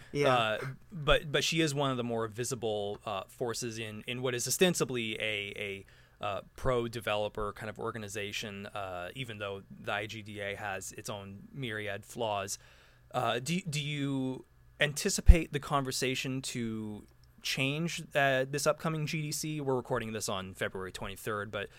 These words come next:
Speaker 2: it'll only be a, a couple of weeks, uh, a few weeks really, until, uh, G D C twenty nineteen. Do you think the conversation is gonna, uh, has shifted in your favor at this point? Do you think Jen McLean might be singing a, a different tune?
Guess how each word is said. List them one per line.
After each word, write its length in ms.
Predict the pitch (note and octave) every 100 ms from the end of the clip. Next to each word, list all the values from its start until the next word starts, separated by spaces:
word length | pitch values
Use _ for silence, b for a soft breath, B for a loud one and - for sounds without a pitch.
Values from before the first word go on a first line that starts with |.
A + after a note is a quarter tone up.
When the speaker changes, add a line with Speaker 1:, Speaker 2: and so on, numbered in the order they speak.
| B
Speaker 2:
it'll 220 | - A2+ G#2+
only 220 | G#2 G2+
be 140 | G2+
a, 180 | F#2+ F#2
a 180 | G#2 G#2 -
couple 300 | - F#3 B2+
of 100 | G#2
weeks, 420 | G2+ G2 - - -
uh, 220 | G#2 F#2+
a 20 | G2+
few 220 | D#3 A2
weeks 260 | G2+ -
really, 240 | G#2 G2+ G2+
until, 540 | G#2 - G2+ F#2 F#2 -
uh, 160 | F#2
G 160 | G2 A2+
D 120 | G#2
C 180 | A#2 G#2
twenty 300 | - G2+ G2
nineteen. 640 | A2+ A2 G#2+ G2 F#2 F#2+ B B B B2+
Do 80 |
you 80 | C3+
think 140 | D#3+ C#3
the 80 |
conversation 580 | - C#3+ A#2+ B2+ B2 C3
is 120 | A#2
gonna, 480 | A#2 A#2 G#2+ G2+ G2 A2+
uh, 160 | G2+ -
has 300 | B2+ A#2 -
shifted 460 | - C3+ - B2 A#2
in 160 | B2
your 140 | A#2 A2
favor 420 | - A#2 B2 B2+
at 100 | A#2+
this 160 | C#3 -
point? 400 | - C#3+ D3+ -
Do 80 | A#2
you 60 |
think 280 | B2+ A2 G#2
Jen 180 | A#2+ A2
McLean 400 | G2+ A2+ A2 A2
might 180 | G#2+ G#2
be 80 |
singing 380 | G#2 A2+ G#2+ G#2
a, 20 |
a 380 | G2+ G2 G2+ G2+
different 400 | G2 A2 G2+ -
tune? 400 | - C#3 E3+ F#3